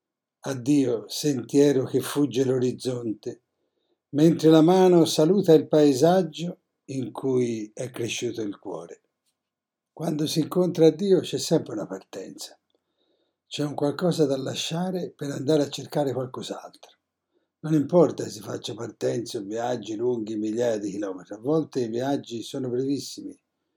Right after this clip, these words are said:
sono qualche chilometro di distanza, eppure ti portano da uno spartiacque a un altro. È come se uno attraversasse l'oceano per andare in America. Ti trovi su un'altra sponda,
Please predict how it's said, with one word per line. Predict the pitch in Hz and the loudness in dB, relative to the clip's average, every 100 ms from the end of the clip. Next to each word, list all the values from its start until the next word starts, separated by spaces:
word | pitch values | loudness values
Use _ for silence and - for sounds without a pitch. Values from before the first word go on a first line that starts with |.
| _ _ _ | _ _ _
sono | - - 139 131 123 120 113 - _ | -20 -10 -6 -6 -6 -6 -8 -14 _
qualche | 160 143 156 131 | -6 -4 -2 -4
chilometro | 160 156 147 113 95 101 | -2 0 0 -2 -6 -8
di | 98 104 | -8 -8
distanza, | 104 95 - 107 101 98 - 104 - _ _ _ _ _ _ | -8 -8 -8 -6 -6 -8 -10 -14 -18 _ _ _ _ _ _
eppure | - 139 131 202 226 202 196 160 - _ _ - | -12 -12 -4 0 4 6 4 0 -14 _ _ -10
ti | 143 | -4
portano | 131 196 185 170 180 180 170 | 2 2 2 0 0 0 -2
da | 135 147 | -2 0
uno | 151 147 | 2 0
spartiacque | - 175 165 170 170 - 160 | -2 -6 -4 -4 -2 -4 -4
a | 143 | -6
un | 120 | -6
altro. | 90 82 - - - _ _ _ _ _ _ - | -8 -10 -16 -18 -20 _ _ _ _ _ _ -16
È | 143 | -6
come | 196 196 | -2 0
se | 175 208 | 0 2
uno | 175 131 | 2 2
attraversasse | 120 151 147 143 - 165 - 160 | -4 -4 -2 -2 -2 -4 -2 -2
l'oceano | 151 - 190 185 175 165 | -2 -4 -4 -2 -2 -4
per | 135 147 | -4 -2
andare | 143 160 147 | 0 0 0
in | 143 | -2
America. | 120 101 95 - _ _ _ _ _ _ _ | -2 -8 -12 -18 _ _ _ _ _ _ _
Ti | - 131 | -10 0
trovi | 190 190 185 | 2 4 2
su | - | 0
un'altra | 156 156 170 - 143 | -2 0 -2 -2 -6
sponda, | - 131 107 98 92 87 | -6 -8 -8 -10 -16 -18